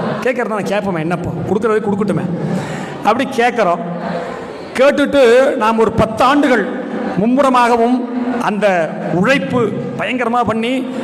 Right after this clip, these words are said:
இறைவனோட அருள் உள்ள இருக்கும். அப்பதான் உங்களால என்ன பண்ண முடியும்? எப்பொழுதுமே அந்த உழைப்பை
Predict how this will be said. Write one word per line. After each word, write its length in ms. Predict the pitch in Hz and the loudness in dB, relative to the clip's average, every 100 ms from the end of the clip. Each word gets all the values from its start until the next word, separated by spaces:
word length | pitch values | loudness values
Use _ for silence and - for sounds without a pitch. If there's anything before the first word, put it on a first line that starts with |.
| 262 | -4
இறைவனோட 340 | - 220 247 226 | -2 0 2 2
அருள் 180 | 226 254 | 4 2
உள்ள 220 | 233 247 | 2 2
இருக்கும். 300 | 226 208 143 - - | 2 2 0 -4 -4
அப்பதான் 340 | - 214 240 | 0 2 2
உங்களால 220 | 233 226 | 2 2
என்ன 120 | 233 233 | 2 0
பண்ண 160 | 240 | 0
முடியும்? 320 | 233 220 190 - - - - 175 | 0 0 -2 -4 -6 -6 -4 -2
எப்பொழுதுமே 540 | 180 233 233 233 247 294 294 285 302 - - | 0 2 2 2 2 0 -2 -4 -4 -4 -2
அந்த 220 | 202 196 | 0 0
உழைப்பை 540 | 175 247 277 - 247 | 2 2 2 0 0